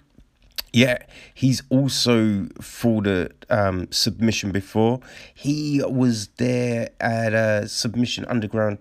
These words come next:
twelve, you know. So, um, yeah, you know, they both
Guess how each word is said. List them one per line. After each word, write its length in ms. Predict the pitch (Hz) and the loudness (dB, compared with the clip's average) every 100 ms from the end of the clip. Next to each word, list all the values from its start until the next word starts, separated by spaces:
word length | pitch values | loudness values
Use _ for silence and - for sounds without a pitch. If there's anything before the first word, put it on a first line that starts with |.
| - | -8
twelve, 1300 | - - - 101 117 135 98 85 - - - - - - - - - - - - - - - | -8 -8 -6 2 4 4 2 -4 -8 -10 -14 -18 -20 -20 -20 -20 -20 -20 -20 -20 -20 -12 -2
you 160 | 87 | 0
know. 200 | 85 104 | 2 0
So, 600 | 113 - 107 104 104 104 | -2 0 4 4 4 4
um, 400 | 104 101 101 104 _ - - - - - - - - | 2 0 -4 -8 _ -18 -12 -8 -8 -10 -14 -18 -12
yeah, 540 | - 160 165 101 80 - - _ _ - | -4 0 2 0 -2 -8 -20 _ _ -10
you 220 | 127 143 | -4 0
know, 160 | 104 98 | 0 0
they 140 | 107 | -2
both 460 | - 131 123 110 | -2 2 2 2